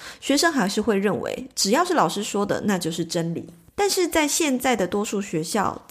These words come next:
则是呢，讲究师生之间的友好关系，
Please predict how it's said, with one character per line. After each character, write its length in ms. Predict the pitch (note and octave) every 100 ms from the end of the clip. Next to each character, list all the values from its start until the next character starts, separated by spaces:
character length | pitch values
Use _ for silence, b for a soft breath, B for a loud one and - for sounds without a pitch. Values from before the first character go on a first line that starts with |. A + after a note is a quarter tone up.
| -
则 180 | A#3+
是 200 | B3+ E4
呢， 180 | D4+ C4
讲 320 | B3 F#3 D3
究 300 | F3 B3 G#3+
师 240 | A3+ - C#4
生 200 | C#4 C4+
之 140 | C#4
间 200 | A#3+ A3
的 100 | G3+ C3+
友 240 | D3 D#3+
好 200 | G3 G3+
关 260 | - E3+ F3+
系， 420 | - F#3 F3+